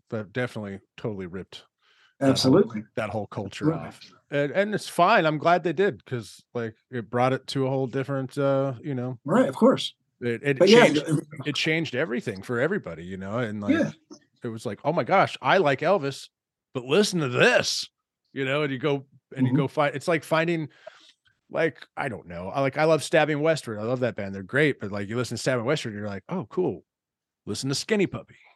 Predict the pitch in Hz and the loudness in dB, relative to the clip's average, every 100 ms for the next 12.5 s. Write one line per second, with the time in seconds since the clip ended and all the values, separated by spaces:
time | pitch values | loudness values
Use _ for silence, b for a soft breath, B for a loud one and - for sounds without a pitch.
0 | - 127 135 156 131 - 139 143 139 143 | -12 -6 -4 -2 -4 -4 -2 -2 0 -2
1 | 147 147 143 151 113 147 139 131 131 - | -2 -2 0 0 -2 -8 -6 -4 -4 -2
2 | 127 120 123 120 117 - 135 135 127 104 | -2 -2 -4 -4 -6 -6 -2 0 -2 0
3 | 147 120 123 - 135 117 - 131 110 117 | 0 2 -2 -4 -6 -6 -2 -2 0 -2
4 | 120 117 - 107 110 107 143 - b b | -4 -6 -8 -6 -6 -4 -4 -4 b b
5 | - 165 147 170 160 160 - 143 117 - | -8 -2 0 0 2 0 -2 -8 -8 -8
6 | 156 147 123 - 104 104 - 165 196 139 | -4 -2 -4 -8 -12 -12 -4 2 2 0
7 | 98 - - 170 180 - - 135 147 165 | -6 -8 -2 0 0 -2 -4 -4 0 0
8 | 190 - 113 110 - - _ _ _ - | 0 -4 -4 -4 -6 -20 _ _ _ 4
9 | 151 147 160 170 180 170 170 165 156 147 | 6 10 8 8 6 8 8 8 8 6
10 | 147 143 117 110 98 98 113 - _ _ | 4 2 2 0 -4 -10 -16 -20 _ _
11 | _ - 98 - - 80 90 _ _ _ | _ -14 -14 -10 -10 -10 -14 _ _ _
12 | _ _ _ _ - | _ _ _ _ -16